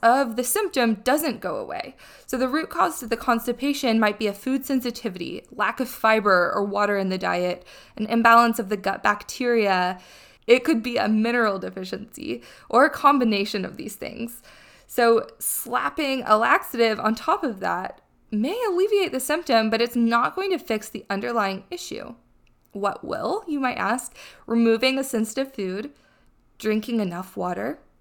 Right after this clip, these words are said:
getting more fiber in the diet, which might mean getting a referral to a feeding therapist to help you expand your child's diet,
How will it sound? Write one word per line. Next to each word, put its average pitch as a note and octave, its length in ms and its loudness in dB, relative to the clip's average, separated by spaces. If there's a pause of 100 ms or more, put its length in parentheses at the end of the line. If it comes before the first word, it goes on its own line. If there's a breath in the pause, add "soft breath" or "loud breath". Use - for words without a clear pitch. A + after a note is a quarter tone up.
(100)
getting A#3+ 220 4
more A3+ 120 6
fiber F#3+ 360 0
in G#3+ 100 2
the G3+ 80 -2
diet, F3+ 440 -2
which G#3 220 -4
might A3 220 4
mean G#3+ 180 4
getting B3 260 0
a A#3 40 2
referral A3+ 500 2
to A3+ 140 -2
a G3 60 0
feeding F4 340 -6
therapist A3+ 580 -6
to C4+ 80 -8
help - 520 -2 (200 soft breath)
you A#3+ 160 -4
expand G#3 400 -4
your F#3+ 80 -2
child's F#3 460 -6
diet, - 420 -6